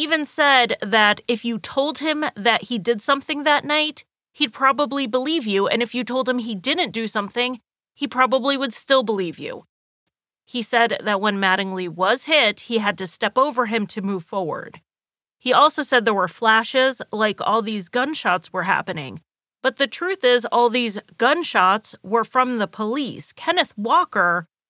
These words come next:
only fired once. It's not clear if those flashes that are in Miles Cosgrove's memory were from his own gun, or if it was flashes from Hankison shooting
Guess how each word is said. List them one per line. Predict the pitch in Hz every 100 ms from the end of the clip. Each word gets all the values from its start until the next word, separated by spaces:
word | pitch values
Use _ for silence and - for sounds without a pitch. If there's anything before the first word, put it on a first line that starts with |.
| _ -
only | 285 294 247
fired | 226 208 160 151
once. | 165 202 202 - - - - _ _ _ _ _ _ _
It's | - 247 247
not | 285 330 -
clear | - 294 277
if | 269
those | - 269 -
flashes | - 226 226 220 247 233 220 - -
that | 202 220 208 202 196 - _ -
are | 208 196
in | 220 233 233 233 - -
Miles | 202 202 233
Cosgrove's | - - 214 208 - 208 220 214
memory | 220 208 202 190 185 196 233 _ _ _ -
were | 214 226 220 190 165
from | - 208 196
his | 208 165 -
own | 190 208
gun, | 208 269 294 330 - _ _ _ _ _
or | 262 254 233 233 -
if | 226
it | 247
was | 208 220
flashes | - - 240 233 - 233
from | - 208 190
Hankison | 170 349 392 320 - 233 220 220 -
shooting | - 262 247 233